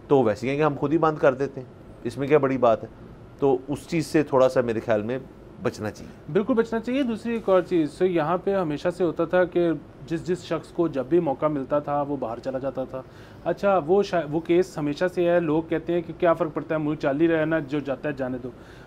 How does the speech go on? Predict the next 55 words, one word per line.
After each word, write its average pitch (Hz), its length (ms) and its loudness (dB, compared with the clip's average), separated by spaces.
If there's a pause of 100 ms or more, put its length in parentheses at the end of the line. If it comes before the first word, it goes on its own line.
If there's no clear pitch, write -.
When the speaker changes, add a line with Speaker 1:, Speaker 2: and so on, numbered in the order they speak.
(140)
Speaker 2:
भाई 202 240 0
मुल्क 190 360 0
आप 190 120 2
देखें 170 380 -2
बदतरीज 160 580 -2
ख़राबी 151 360 -2
की 170 100 -2
तरफ 156 220 -2
जा 127 200 0
रहा 139 120 0
है, 175 220 0 (240)
तनज़ली 175 360 0
का 175 80 2
शिकार 135 360 -4
हो 127 120 -6
रहा 147 120 -4
है, 180 60 0
और 190 140 0
उसकी 180 220 -6
वजह 175 200 2
ये 180 300 2
है 202 60 -2
कि 208 240 -2
लाइक 151 380 -2
लोग 170 240 0
जाते 131 300 -2
रहेंगे, 151 380 0 (500)
तो 202 80 4
यहाँ 139 380 0
पर 196 180 0
जो 196 140 0
बचते 165 380 -2
जाएंगे 165 400 0
उनसे 196 360 0
जब 185 160 0
आप 175 200 4
मुल्क 147 200 0
चलवाएंगे 165 640 -2
तो 220 180 -6
वो 214 120 -2
मतलब 214 300 -6
कभी 190 220 0
ना 247 100 0
कभी 220 240 -4
तो 226 100 -4
इस 220 140 -4
चीज़ 202 200 -10
को 226 100 -6
स्टॉप 165 340 -4
लगने 190 300 -2
की 190 80 -4
ज़रूरत 170 300 -2
है 170 160 0
ना। 208 100 -2
Speaker 1:
हम्म। 113 100 -4